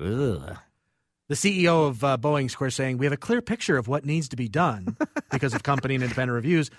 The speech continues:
Speaker 2: Boeing will develop a comprehensive action
Speaker 1: Yeah.
Speaker 2: plan with measurable criteria that demonstrates profound change."
Speaker 1: Ooh.
Speaker 2: Okay.
Speaker 1: Well, that sounds like they got it taken care of.
Speaker 2: Um, I'm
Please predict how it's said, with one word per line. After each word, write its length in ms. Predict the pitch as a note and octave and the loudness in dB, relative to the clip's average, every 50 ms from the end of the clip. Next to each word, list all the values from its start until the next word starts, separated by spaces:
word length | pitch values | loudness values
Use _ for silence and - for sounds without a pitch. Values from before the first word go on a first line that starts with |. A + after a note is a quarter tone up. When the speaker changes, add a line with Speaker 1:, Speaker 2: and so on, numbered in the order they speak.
| - _ _ - | -20 _ _ 6
Speaker 2:
Boeing 240 | A#3+ D4+ D#4+ C#4+ | 6 8 8 6
will 100 | B3 A3 | 4 4
develop 340 | G3+ F#3 - F#3+ G3+ G#3 F3 | 4 4 4 4 4 2 2
a 60 | D#3 | 0
comprehensive 560 | - - G#3+ B3+ A3 G#3+ F3 F#3 G#3 F#3+ F#3 D#3 | 2 2 2 2 2 2 2 2 2 2 4 4
action 300 | E3 G3 G3 - C#3+ C#3+ | 4 4 4 2 2 2
Speaker 1:
Yeah. 80 | D3+ | 2
Speaker 2:
plan 200 | D3+ B2+ B2 A#2+ | 0 0 0 -2
with 120 | A#2+ A#2 G#2+ | -2 0 2
measurable 480 | C#3 G#3+ D4+ D4 C4+ A#3+ F#3 E3 D3 | 4 4 6 6 6 4 4 4 2
criteria 580 | - - D3 C3+ B2 - C4+ B3+ G3 C#3+ C3 B2 - - _ _ | 2 0 0 0 0 0 2 2 2 2 0 -2 -6 -14 _ _
that 120 | D3 C#3 | -6 0
demonstrates 460 | - G3 G#3 G3+ F#3+ - F#3+ F3+ D#3+ | 2 2 2 2 2 2 0 0 0
profound 640 | - - C#3+ A#2+ - - A3+ B3+ B3+ B3 A3+ G#3+ G3 | -2 -4 -6 -6 0 0 0 2 2 2 0 0 -2
change." 800 | - - - D#3+ D#3+ C#3+ B2 A2 G2 F2 D#2+ D2 _ _ - _ _ _ _ - | -4 -4 -2 -2 -2 -2 -2 -4 -8 -12 -16 -20 _ _ -20 _ _ _ _ -14
Speaker 1:
Ooh. 500 | - - E2+ G#2+ C3 A2 - - - - _ _ _ _ _ _ _ _ E3+ | -6 -2 0 0 0 0 -2 -6 -14 -20 _ _ _ _ _ _ _ _ 0
Speaker 2:
Okay. 420 | G#3 B3 A#3+ - G#3 G3 F#3 E3+ - _ - | 0 0 0 0 0 0 0 -2 -6 _ -10
Speaker 1:
Well, 80 | B2+ | -6
that 200 | D3 F3 G3+ G3+ | -4 -2 -2 -4
sounds 440 | - - G#3+ A3 G#3+ A3+ A#3+ B3+ G3+ | -2 2 6 6 6 6 6 4 4
like 200 | A3 A3+ A#3 G3+ - | 4 4 4 4 4
they 140 | A3+ A3 | 4 6
got 200 | G#3 A3 A3+ A3+ | 8 8 8 8
it 100 | A3+ G#3 | 6 6
taken 320 | D#3 G#3+ A3+ A3 F3 G#3+ G3+ | 4 4 4 4 2 0 2
care 300 | - B3 C4+ C#4 C4+ B3+ | 4 6 8 8 8 6
of. 120 | A#3+ F#3 | 4 2
Speaker 2:
Um, 440 | F3 F#3 F3 E3+ E3 D#3+ D3+ C#3+ D3 | -2 -8 -8 -6 -6 -6 -6 -6 -6
I'm 320 | D3 D3+ D3 C#3 C3 A#2 | -6 -4 -4 -4 -4 -6